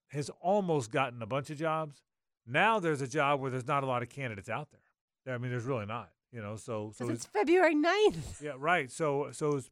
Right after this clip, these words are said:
Speaker 1: P J Fleck, and then, and so my belief is a guy like P J Fleck will get this job, a proven Power Five coach,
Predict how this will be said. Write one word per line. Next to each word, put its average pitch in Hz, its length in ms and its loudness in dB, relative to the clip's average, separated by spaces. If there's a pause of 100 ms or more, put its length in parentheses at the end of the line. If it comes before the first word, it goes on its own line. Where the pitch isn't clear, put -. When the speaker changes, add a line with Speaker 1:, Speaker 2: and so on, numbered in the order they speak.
Speaker 1:
P 196 160 -4
J 165 200 0
Fleck, 160 320 0 (520)
and 139 160 -6
then, 135 180 -2
and 135 240 -8 (180)
so 151 200 -2 (200)
my 147 140 0
belief 160 420 2
is 139 320 0 (460)
a 147 60 -8
guy 147 220 4
like 175 220 4
P 175 180 -6
J 175 200 -2
Fleck 160 300 0 (120)
will 139 160 0
get 143 220 0
this 170 200 -2
job, 92 360 0 (320)
a 131 100 0
proven 156 440 -2
Power 147 320 2
Five 143 360 -2
coach, 104 440 -10